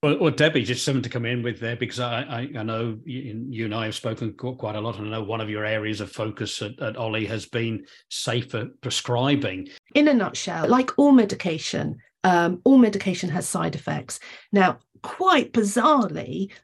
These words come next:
Speaker 2: the side effects, um, with antidepressants, th-, there's a whole list of them, but,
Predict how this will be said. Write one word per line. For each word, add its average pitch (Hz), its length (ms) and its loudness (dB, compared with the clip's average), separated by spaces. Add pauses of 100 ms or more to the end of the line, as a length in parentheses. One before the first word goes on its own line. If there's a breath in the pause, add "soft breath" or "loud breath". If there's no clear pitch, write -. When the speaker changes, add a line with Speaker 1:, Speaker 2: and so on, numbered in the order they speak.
Speaker 2:
the 196 80 -2
side 302 440 2
effects, - 720 -6
um, 175 420 4
with 190 140 2
antidepressants, 196 920 -2 (140)
th-, 135 160 -2
there's 196 220 -2
a 233 60 4
whole 254 180 4
list 247 300 2
of 180 80 -4
them, 160 200 -2
but, - 220 -2